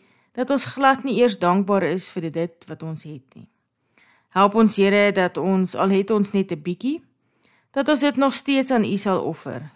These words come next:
Here, want U doen wonderwerke, U doen groot dinge met 'n bietjie. Help ons in hierdie dag, Here, om dit te kan onthou en U naam groot te maak in alles wat ons doen en dat ons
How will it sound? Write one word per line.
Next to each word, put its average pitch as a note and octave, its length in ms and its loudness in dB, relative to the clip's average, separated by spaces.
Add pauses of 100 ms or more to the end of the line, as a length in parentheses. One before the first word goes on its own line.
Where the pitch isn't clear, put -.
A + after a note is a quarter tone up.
(160)
Here, F#3 300 2
want F#3 200 0
U A3+ 140 0
doen G#3+ 280 4
wonderwerke, F3 920 -2 (420)
U G#3 80 -2
doen G#3 200 4
groot A#3 400 2
dinge D3 400 -8 (180)
met E3 260 -12
'n D3+ 80 -12
bietjie. C#3 400 -18 (420)
Help F3 260 -4
ons F#3 180 -2
in F#3 100 0
hierdie G3+ 300 0
dag, D#3+ 320 0
Here, D#3+ 280 -4
om E3 120 -6
dit F3 160 -6
te A3+ 80 -6
kan A#3 180 0
onthou F3+ 580 2 (460)
en F#3+ 260 0
U C4+ 100 2
naam F3 360 4
groot F3+ 360 -4
te F3 80 -8
maak D#3+ 360 -6
in F#3+ 220 -4
alles A3+ 300 2
wat F#3+ 180 -6
ons E3 260 -8
doen D#3 360 -12 (440)
en F#3 120 -4
dat F3+ 200 -2
ons F#3 580 -2